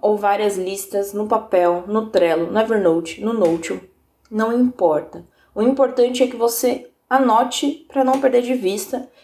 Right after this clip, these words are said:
e você não precisa resolver agora. É só uma forma de você lembrar.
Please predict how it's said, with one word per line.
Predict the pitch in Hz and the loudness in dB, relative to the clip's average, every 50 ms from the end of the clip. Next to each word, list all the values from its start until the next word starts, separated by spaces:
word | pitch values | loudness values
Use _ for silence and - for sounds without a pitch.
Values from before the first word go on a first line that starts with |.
| _ _ | _ _
e | - | -4
você | 226 233 240 254 262 | -2 0 0 2 2
não | 240 240 247 247 269 320 | 2 2 2 2 2 0
precisa | 339 339 302 285 285 277 277 | 0 0 0 0 0 0 0
resolver | 269 269 269 247 254 233 214 214 | 2 2 2 2 0 0 0 0
agora. | 226 240 226 202 185 170 165 156 - - - - | 0 0 2 2 2 2 0 -2 -6 -12 -8 -2
É | - 277 | 0 0
só | 277 277 302 302 | 2 2 2 2
uma | 339 349 | 2 0
forma | 330 - 285 262 254 | 0 0 0 0 0
de | 254 254 | 0 0
você | 240 254 254 - 254 240 262 254 254 - _ | 0 0 0 0 0 0 0 -2 -6 -8 _
lembrar. | - 240 240 254 269 262 226 185 170 - - | -4 -2 0 2 2 2 2 2 0 0 -6